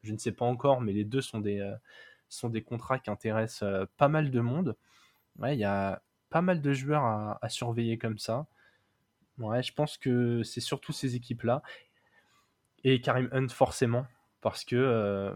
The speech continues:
parce que l'équipe qui va le récupérer sera une équipe qui a soit un besoin de joueurs de complément, soit même qui n'a pas de running back.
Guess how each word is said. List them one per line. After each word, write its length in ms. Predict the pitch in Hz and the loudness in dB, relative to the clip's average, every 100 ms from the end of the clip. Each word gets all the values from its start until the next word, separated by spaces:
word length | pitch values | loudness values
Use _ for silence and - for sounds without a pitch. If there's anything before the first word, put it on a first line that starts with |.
| - | -2
parce 180 | 120 - | -2 0
que 60 | |
l'équipe 360 | 135 131 - 156 | -2 -2 -6 -6
qui 160 | - 127 | -6 2
va 140 | 127 | 4
le 60 | 120 | 4
récupérer 680 | 127 120 120 127 120 131 | 0 -2 -6 -2 0 0
sera 220 | 139 - | -2 -2
une 100 | 123 | 0
équipe 380 | 123 120 151 151 - | -2 -2 -6 -6 0
qui 80 | |
a 280 | 113 107 104 _ _ | 2 4 0 _ _
soit 260 | - - 147 | -14 -4 0
un 80 | 139 | 2
besoin 340 | 123 123 135 | 2 0 0
de 60 | 127 | -2
joueurs 200 | 127 120 | 0 0
de 80 | 117 | -2
complément, 540 | 120 120 127 123 131 | -4 -6 -4 -2 -4
soit 240 | 113 - 117 | -6 -2 0
même 240 | 131 127 | 0 -6
qui 140 | - | -4
n'a 120 | 107 98 | -2 -2
pas 240 | - 139 | 2 2
de 80 | 139 | 4
running 320 | 123 120 113 | 2 2 2
back. 400 | 117 135 - - | 0 -2 -8 -20